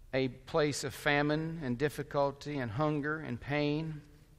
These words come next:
And some even believe that Elimelech, who was, uh, Naomi's husband, was not even justified in leaving. In fact, his death could be attributed to his leaving Bethlehem.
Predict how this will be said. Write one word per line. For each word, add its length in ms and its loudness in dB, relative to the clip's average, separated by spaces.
And 100 2
some 280 6
even 180 6
believe 520 4
that 240 8
Elimelech, 960 4
who 140 0
was, 260 0
uh, 180 -4
Naomi's 520 6
husband, 420 6
was 100 2
not 180 8
even 180 4
justified 680 6
in 160 2
leaving. 420 2
In 140 0
fact, 400 6
his 200 8
death 380 6
could 140 2
be 100 4
attributed 540 2
to 80 -4
his 180 0
leaving 400 4
Bethlehem. 800 2